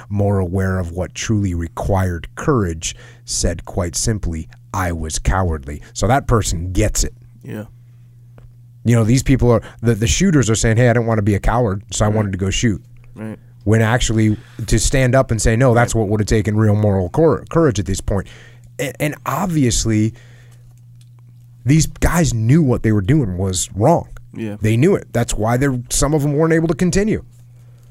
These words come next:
Speaker 2: Yeah.
Speaker 1: Now, speaking of cowardly, here's a, a little section that I thought should be pointed out,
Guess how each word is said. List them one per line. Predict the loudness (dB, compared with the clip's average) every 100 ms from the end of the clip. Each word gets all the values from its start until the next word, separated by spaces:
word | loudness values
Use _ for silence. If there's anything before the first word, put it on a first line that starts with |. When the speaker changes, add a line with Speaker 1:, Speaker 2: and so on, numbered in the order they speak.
| -20
Speaker 2:
Yeah. | -20 -18 -18 -20 -20 -20 -20 -20 -20 -20 -20 -20 -20 -20 -20 -20 -20 -20 -20 -20 -20 -20 -20 -20 -20 -20 -20 -8
Speaker 1:
Now, | -4 -2 -2 -6 -14 -20 -20 -20 -20 -20 -8
speaking | -6 -2 0 0 -2
of | -4 -2
cowardly, | -2 0 0 2 0 -2 -4 -4 -4 -8 -18 -20 -20 -20 -20 -8
here's | -2 0 0 -2 -4 -8 -18 -18
a, | -14 -10
a | -6
little | -4 -4 -4
section | -4 -2 -2 -4 -8 -6
that | -6
I | -6
thought | -6 -8 -10 -14 -20 -20 -20 -20 -20 -16 -10
should | -6 -4 -4
be | -4
pointed | -2 -2 -2 -2
out, | -4 -4